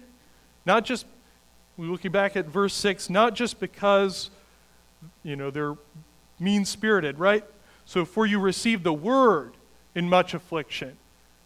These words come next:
It isn't just because, you know, they, they have a bad case of road rage and people are mad at them. They're being afflicted specifically because of the word that they received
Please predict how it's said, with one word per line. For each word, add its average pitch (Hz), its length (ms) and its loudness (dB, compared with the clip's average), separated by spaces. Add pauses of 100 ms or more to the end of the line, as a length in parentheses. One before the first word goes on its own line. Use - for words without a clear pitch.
(320)
It 175 80 2
isn't 214 220 0
just - 280 -4
because, 208 680 2 (580)
you 185 140 -6
know, 165 400 -4
they, 170 180 -2
they 165 180 -8
have 175 380 0
a 180 100 -6
bad 202 320 4
case 185 240 0
of 151 160 -8
road 208 320 6
rage 208 440 2
and 160 120 -6
people 190 240 -6
are 151 120 0
mad 262 320 4
at - 160 -2
them. 143 200 -6
They're 180 140 2
being 240 260 0
afflicted 214 600 -2
specifically 151 1120 -6 (300)
because 180 320 -2
of 170 80 -4
the 170 80 0
word 202 400 0
that 247 140 4
they 262 100 -2
received 165 880 -6